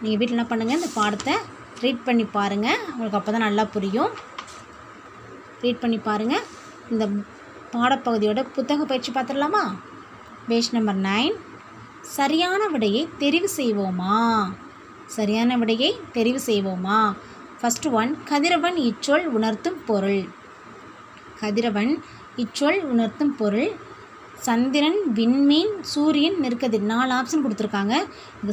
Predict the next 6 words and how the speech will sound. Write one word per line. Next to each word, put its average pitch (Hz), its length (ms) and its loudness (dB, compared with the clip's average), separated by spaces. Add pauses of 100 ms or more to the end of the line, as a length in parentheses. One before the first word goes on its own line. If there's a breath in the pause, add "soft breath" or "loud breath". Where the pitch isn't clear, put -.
(120)
சரியான 240 400 4
விடை 247 180 2 (420)
சூரியன். 226 640 4 (340)
ஆ 240 100 4 (340)
option 302 380 -2 (240)
சூரியன். 208 640 2